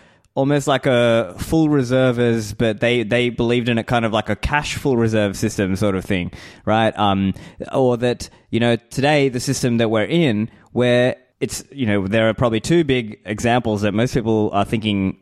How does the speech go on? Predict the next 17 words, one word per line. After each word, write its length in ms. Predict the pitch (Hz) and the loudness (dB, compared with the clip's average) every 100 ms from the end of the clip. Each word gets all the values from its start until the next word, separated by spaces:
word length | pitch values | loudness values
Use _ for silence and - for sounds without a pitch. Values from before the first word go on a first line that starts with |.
| _ - | _ -4
in 160 | 107 | 0
recent 280 | 110 123 127 | 0 0 0
terms, 280 | 110 139 131 | 0 -2 -2
the 100 | 104 | 0
Narrow 360 | 104 117 120 | 2 4 2
Bank 300 | 107 117 127 - | 2 0 0 -2
and 400 | 110 107 107 - - - - | 0 0 0 -4 -12 -12 -2
Caitlin 360 | 123 123 113 | -2 -2 -2
Long's 460 | 110 104 104 104 - - _ | 0 2 0 -4 -8 -14 _
Custodia 480 | - 113 - 151 165 | -4 -2 0 2 2
Bank, 360 | 101 98 113 - - - - _ | 0 -2 -6 -12 -20 -20 -20 _
where 440 | - 117 117 117 110 _ _ _ | -4 0 2 2 -2 _ _ _
there 220 | 117 127 123 | -4 0 2
was 340 | 131 147 147 | 2 2 2
an 120 | 156 | 0
attempt 680 | 139 - 175 170 151 - - | -2 -2 0 0 0 -6 -4
to 420 | - 139 131 131 | -2 2 2 2